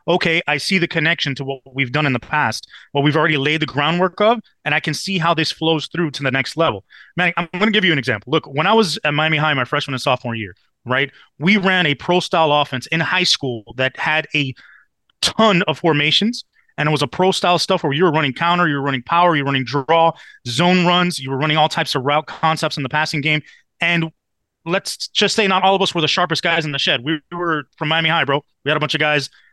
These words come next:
that were from the hood. We were from the, I was from the, the, the, the Little Havana hood. The, the starting quarterback from Miami High, Wilkie Perez,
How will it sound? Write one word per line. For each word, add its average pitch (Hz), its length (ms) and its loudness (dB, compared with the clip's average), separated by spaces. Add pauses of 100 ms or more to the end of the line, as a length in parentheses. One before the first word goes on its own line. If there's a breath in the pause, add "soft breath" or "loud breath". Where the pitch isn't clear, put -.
(140)
that 147 80 0
were 147 80 0
from 156 80 0
the 147 80 2
hood. 180 400 2
We 156 100 2
were 180 140 2
from 175 140 0
the, 175 60 2
I 156 120 2
was 180 100 2
from 175 140 -2
the, 170 160 2
the, 156 120 -4
the, 143 180 0 (100)
the 135 100 -2
Little 160 220 4
Havana 175 260 2
hood. 170 240 2 (560 loud breath)
The, 147 140 2
the 143 160 0
starting 185 320 2
quarterback 185 400 2
from 170 80 0
Miami 160 180 0
High, 165 200 0
Wilkie 165 280 -4
Perez, 175 440 2